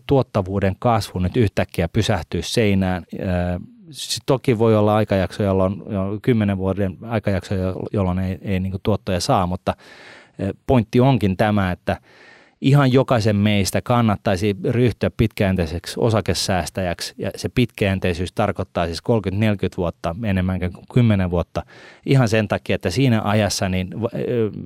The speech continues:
niin kun, mitä pidemmällä aikajaksolla säästää, niin sitä varmemmin saa sen noin seitsemän prosentin vuo-, vuotuisen reaalituoton. Itse asiassa Suomessa, niin, niin viimeisen, oliko se nyt yhdeksänkymmenen vuoden ajalta, niin, niin Suomessa on saanut kymmenen prosentin reaalituoton.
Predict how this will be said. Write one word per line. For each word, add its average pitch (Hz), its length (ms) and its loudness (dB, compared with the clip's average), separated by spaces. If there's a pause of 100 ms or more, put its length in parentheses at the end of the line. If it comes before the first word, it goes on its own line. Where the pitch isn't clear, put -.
(120)
niin 104 200 -4
kun, 98 180 -2 (560)
mitä 107 240 -2
pidemmällä 113 440 4
aikajaksolla 101 760 0
säästää, 98 380 0
niin 90 80 0
sitä 98 200 -2
varmemmin 104 400 2
saa 104 280 0
sen 90 260 -2 (280)
noin 92 400 0
seitsemän 90 440 0
prosentin 87 480 0
vuo-, 98 180 -2 (160)
vuotuisen 92 380 0
reaalituoton. 90 680 -2 (500)
Itse 120 200 2
asiassa 113 300 2
Suomessa, 117 600 2
niin, 107 260 0
niin 104 240 -2
viimeisen, 104 580 2
oliko 101 180 -2
se 107 60 0
nyt 107 140 0
yhdeksänkymmenen 98 600 2
vuoden 95 340 0
ajalta, 95 420 0
niin, 95 220 -2
niin 95 100 -2
Suomessa 101 340 0
on 98 40 0
saanut 104 260 0
kymmenen 95 380 2
prosentin 85 420 -2
reaalituoton. 82 640 -4